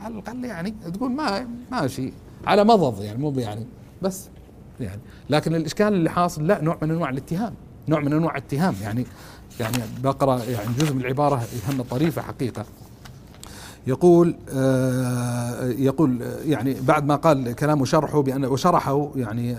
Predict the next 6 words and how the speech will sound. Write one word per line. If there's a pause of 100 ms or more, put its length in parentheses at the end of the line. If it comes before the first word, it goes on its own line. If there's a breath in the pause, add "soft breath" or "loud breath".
(200)
يعني، (1200)
آه،
"فأي
قياس
يستلزم"،
يعني،